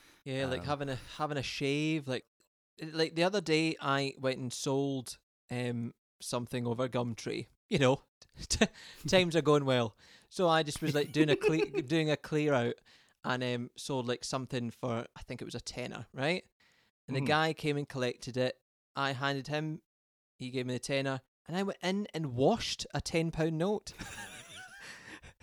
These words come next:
Speaker 1: Like, never did I ever think I would be,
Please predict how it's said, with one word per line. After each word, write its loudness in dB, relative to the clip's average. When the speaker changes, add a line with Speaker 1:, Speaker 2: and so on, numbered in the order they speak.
Speaker 1:
Like, 0
never 8
did 6
I 8
ever 4
think 0
I 6
would 0
be, 2